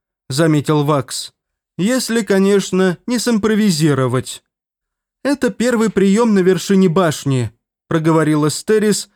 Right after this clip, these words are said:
вытаскивая из сумочки небольшой блокнот-планировщик. «И слуги, которые занимаются каретами, еще не привыкли к такому наплыву гостей».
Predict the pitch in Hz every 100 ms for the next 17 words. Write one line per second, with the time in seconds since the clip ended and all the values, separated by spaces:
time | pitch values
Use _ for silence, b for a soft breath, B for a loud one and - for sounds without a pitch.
0 | _ 170 185 240 - 220 220 214 - 254
1 | 190 - - 143 123 131 196 214 196 240
2 | 190 202 185 175 185 - 180 180 190 165
3 | - - 127 - _ _ _ _ _ 220
4 | - 240 269 180 151 131 - _ 208 202
5 | 208 175 196 208 214 180 170 185 190 240
6 | 196 139 127 110 _ - 220 277 247 208
7 | 220 262 262 240 - 175 - 226 220 208
8 | 185 175 160 156 165 - - 143 107